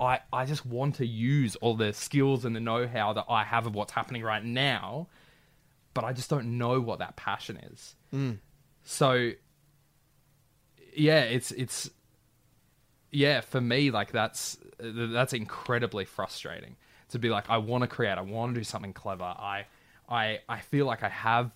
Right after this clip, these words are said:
Speaker 1: this knowledge, but for the first
Speaker 2: Mm-hmm.
Speaker 1: time in my life, I just, I don't, I don't know where that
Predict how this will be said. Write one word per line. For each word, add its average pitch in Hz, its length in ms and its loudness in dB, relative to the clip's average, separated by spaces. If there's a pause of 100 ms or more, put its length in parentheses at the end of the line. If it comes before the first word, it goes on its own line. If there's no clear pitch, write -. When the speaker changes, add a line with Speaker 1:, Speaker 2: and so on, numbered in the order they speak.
Speaker 1:
this 127 300 -2
knowledge, 117 680 -6
but 117 160 -6
for 127 60 -4
the 117 80 -4
first 120 380 -2
Speaker 2:
Mm-hmm. 139 100 -10
Speaker 1:
time 117 60 -4
in 113 80 -6
my 98 120 -4
life, 101 680 -8 (800)
I 117 80 -2
just, - 360 -10
I 113 80 -4
don't, 104 240 -4 (280)
I 107 60 -12
don't 104 200 -2
know 101 100 -8
where 95 120 -6
that 90 200 -4